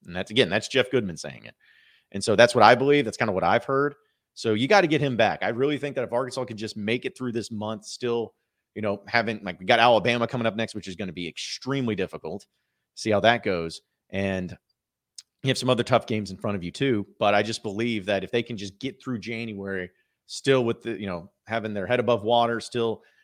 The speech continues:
competing in the S E C, that with the return of Nick Smith, it's gonna open up a lot of things offensively, 'cause that's all you're missing right now.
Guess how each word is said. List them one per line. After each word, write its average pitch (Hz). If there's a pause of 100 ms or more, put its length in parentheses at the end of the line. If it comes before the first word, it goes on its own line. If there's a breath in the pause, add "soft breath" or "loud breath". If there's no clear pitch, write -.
(120)
competing 117
in 107
the 107
S 104
E 101
C, 120
that 107
with 101
the 101
return 131
of 107
Nick 120
Smith, 117
it's 101
gonna 104
open 104
up 98
a -
lot 95
of 92
things 92
offensively, 82
'cause 82
that's 101
all 104
you're 92
missing 85
right 67
now. 64